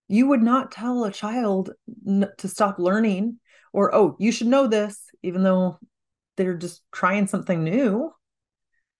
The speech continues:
No, you'd be compassionate towards them. You'd be their cheerleader. You'd help them out. So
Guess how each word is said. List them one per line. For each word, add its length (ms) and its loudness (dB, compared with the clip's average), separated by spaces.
No, 260 0
you'd 260 2
be 100 2
compassionate 680 -2
towards 300 -6
them. 400 -8
You'd 200 2
be 80 4
their 200 2
cheerleader. 560 0
You'd 180 0
help 320 -2
them 200 2
out. 360 -4
So 600 0